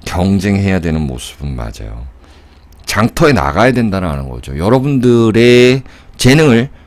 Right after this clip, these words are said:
발휘해야 된다라는 것이고요. 경쟁해야 되는 거예요. 여러분들이 여태까지 뭔가 해놨다 그러면은, 어, 자랑해야 되는 겁니다.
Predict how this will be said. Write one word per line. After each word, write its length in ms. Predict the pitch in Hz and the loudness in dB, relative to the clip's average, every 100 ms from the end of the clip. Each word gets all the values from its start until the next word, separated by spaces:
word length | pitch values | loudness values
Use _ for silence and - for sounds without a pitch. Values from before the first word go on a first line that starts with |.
| _ _ _ | _ _ _
발휘해야 720 | - 107 123 123 117 - 180 | -4 -2 -2 -2 -4 -6 -6
된다라는 560 | 175 165 117 78 64 62 | -4 -4 -4 -6 -6 -8
것이고요. 520 | 57 - - 67 73 | -10 -12 -12 -10 -10
경쟁해야 760 | - 92 90 92 95 101 131 143 | -6 -2 0 0 -2 -2 -2 -2
되는 280 | 87 71 64 | -4 -8 -10
거예요. 220 | 57 - - - - - - - - - | -12 -14 -18 -20 -20 -20 -20 -20 -18 -4
여러분들이 360 | 131 160 151 120 | -2 0 0 0
여태까지 440 | 98 - 135 117 | -2 -4 -4 -4
뭔가 360 | 90 104 117 113 | -4 -4 -2 -4
해놨다 500 | 131 151 135 - 107 | -4 -4 -4 -6 -6
그러면은, 600 | 82 73 82 110 62 55 - - | -4 -6 -6 -6 -8 -12 -16 -10
어, 300 | - - - - - - | -6 -6 -10 -16 -20 -14
자랑해야 580 | - 139 175 180 262 277 | -4 -2 0 -2 -2 -4
되는 280 | - 104 78 | -4 -4 -6
겁니다. 340 | 62 57 - | -8 -12 -16